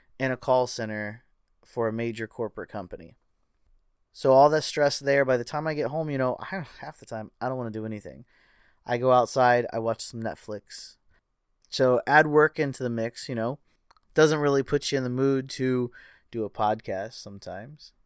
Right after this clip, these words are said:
So you add work into the mix with the cleaning of the house and the noisy upstairs neighbors. There's also my own self-consciousness, which we all have. And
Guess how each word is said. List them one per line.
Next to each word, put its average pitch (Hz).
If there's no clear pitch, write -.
So -
you 135
add 143
work 143
into 139
the 127
mix 127
with 120
the 113
cleaning 135
of 120
the 123
house 127
and 117
the 107
noisy 117
upstairs 113
neighbors. 120
There's 165
also 196
my 180
own 175
self-consciousness, 170
which 139
we 151
all 156
have. 139
And 156